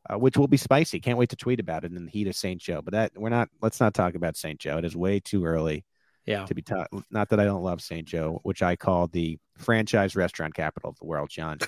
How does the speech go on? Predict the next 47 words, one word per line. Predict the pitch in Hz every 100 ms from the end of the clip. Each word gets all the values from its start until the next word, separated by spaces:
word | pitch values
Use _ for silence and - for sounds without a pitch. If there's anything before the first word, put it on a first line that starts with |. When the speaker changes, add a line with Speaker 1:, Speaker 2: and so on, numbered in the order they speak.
| - - - -
Speaker 1:
Um, | 85 80 78 73 -
Speaker 2:
<laughs> | 180 - - - -
Speaker 1:
but | - - - 82
I'm | 87
just | 85 -
not | 87
ready | 85 85
to | -
go | 92
there | 82 73
yet. | 65 - _ - - -
Speaker 2:
Well, | 147
Speaker 1:
All | 156
right. |
Speaker 2:
I'll | 165 170
tell | 190 196
you, | 143 120
I'll | - 170
tell | 208 208
you, | 165 143 151 151
I'll | - 143
tell | - 170
you | 151
one | 147 147
other | 143 127
aspect | 113 104 - 107 -
to |
that, | 104 113 - -
to | 135
this | 117 -
that | 120
Speaker 1:
Sure. | 104
Speaker 2:
I |
think | 120 -
we | 113
need | 113
to | 107
remember. | 107 107 107 92 107 _ _ _ _
Speaker 1:
Yeah. | 107 92 -
Speaker 2:
And | 131 120
that | 139 156
is | 143 135 120
that | - 135
it's | 135 -
not | 160 170 202
just | 156 175 165 -
about | 139 143 160 107 104